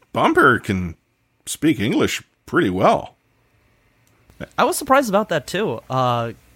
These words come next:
Speaker 2: e-, especially from the, uh, the Toyota Corolla. I mean, wow, fantastic advertising. I don't even remember the,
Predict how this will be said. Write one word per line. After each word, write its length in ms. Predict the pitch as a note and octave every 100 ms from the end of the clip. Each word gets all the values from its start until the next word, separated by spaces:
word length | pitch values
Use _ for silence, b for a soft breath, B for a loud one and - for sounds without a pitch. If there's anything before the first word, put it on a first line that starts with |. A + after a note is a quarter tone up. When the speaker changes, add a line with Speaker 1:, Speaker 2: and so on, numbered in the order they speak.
| _
Speaker 2:
e-, 400 | C3+ - - D3 -
especially 440 | D3+ F#3 F3 F3+
from 280 | D3+ D#3+ D3
the, 160 | C#3 C3
uh, 320 | A#2+ A2+ G#2+ - _
the 100 | B2
Toyota 500 | - C3 B2+ B2+ B2
Corolla. 560 | - A2+ A#2 A#2 A2+ A2 _ -
I 100 | D3+
mean, 200 | C#3+ A2+
wow, 240 | A#2+ C#3+ A#2
fantastic 600 | - D3 B2 C#3+ D#3 B2
advertising. 420 | A#2 A#2 A#2 A2+
I 40 |
don't 120 | E3+
even 160 | F#3+ B2+
remember 320 | B2 B2+ C#3
the, 260 | B2+ B2+